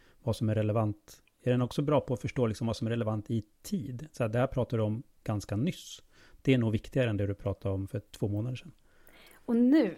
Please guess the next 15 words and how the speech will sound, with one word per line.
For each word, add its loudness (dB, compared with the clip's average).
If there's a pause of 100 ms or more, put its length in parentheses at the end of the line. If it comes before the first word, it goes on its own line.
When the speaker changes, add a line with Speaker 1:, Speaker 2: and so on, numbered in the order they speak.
(200)
Speaker 2:
nu 2
är 6
vi 4
inne 4
på 0
ett 0
så -2
spännande 0
område. -2 (220)
Hur -2
vi 2
lär -2
oss -10
att -12
prompta. 0